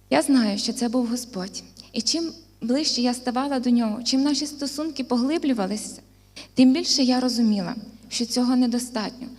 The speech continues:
що я хочу своїм життям йому служити. Я хочу укласти з ним завіт. Я хочу зробити те, що сам Христос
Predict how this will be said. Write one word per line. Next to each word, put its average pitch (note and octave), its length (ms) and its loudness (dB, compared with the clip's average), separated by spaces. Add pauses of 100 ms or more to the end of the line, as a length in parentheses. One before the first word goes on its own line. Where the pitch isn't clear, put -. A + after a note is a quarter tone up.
(180)
що - 180 -2
я A#3+ 180 2
хочу B3+ 360 -2
своїм A#3+ 360 2
життям A3+ 340 -2
йому A#3 300 4
служити. A3+ 640 -4 (460)
Я A#3 140 4
хочу D4 480 -2
укласти A#3 540 -4
з G3+ 60 -6
ним A#3 200 2
завіт. A3 380 -4 (100)
Я A#3 120 0
хочу C4 320 -4
зробити A#3+ 480 -4
те, E4 340 -4
що A#3+ 200 -4
сам D#4 300 -6
Христос D4+ 500 -8